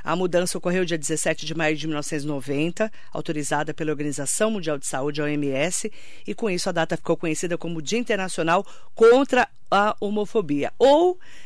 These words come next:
Dia Internacional de Luta contra a Homofobia, Transfobia e Bifobia. Pra destacar essas conquistas, explicarmos melhor sobre a comunidade L G B T Q I A P mais,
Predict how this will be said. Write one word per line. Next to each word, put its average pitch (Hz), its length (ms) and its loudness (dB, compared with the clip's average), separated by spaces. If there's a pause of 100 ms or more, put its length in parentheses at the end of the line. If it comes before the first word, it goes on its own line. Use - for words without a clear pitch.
(120)
Dia 196 180 2
Internacional 233 580 0
de 190 100 -4
Luta 190 360 -2
contra 202 480 2
a 175 140 -2
Homofobia, 190 680 0 (200)
Transfobia 208 800 2
e 196 80 -2
Bifobia. 160 960 0 (640)
Pra 220 160 4
destacar 196 480 2
essas 190 280 0
conquistas, 196 720 -2
explicarmos 180 580 -2
melhor 175 480 0 (220)
sobre 175 240 -2
a 175 40 0
comunidade 165 640 0
L 180 220 0
G 165 140 -2
B 165 100 -2
T 170 180 -4
Q - 160 -6
I 165 120 0
A 170 60 -2
P 175 200 -2
mais, 160 600 2